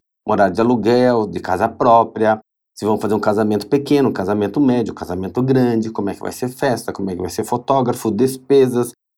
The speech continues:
e sonhos. E aí também vão aparecendo que as bagagens financeiras,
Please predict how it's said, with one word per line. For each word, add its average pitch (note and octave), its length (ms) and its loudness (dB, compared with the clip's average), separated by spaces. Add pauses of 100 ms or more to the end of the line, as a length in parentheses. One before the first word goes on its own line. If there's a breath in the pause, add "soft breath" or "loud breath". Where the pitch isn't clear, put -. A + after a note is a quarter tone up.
e C#3+ 140 4
sonhos. C3 680 2 (320)
E F3 40 -4
aí E3 200 2
também C#3+ 380 0
vão C3+ 160 0
aparecendo A#2 640 0
que G#2 80 -4
as G2 140 -2
bagagens A#2 880 2
financeiras, - 760 -6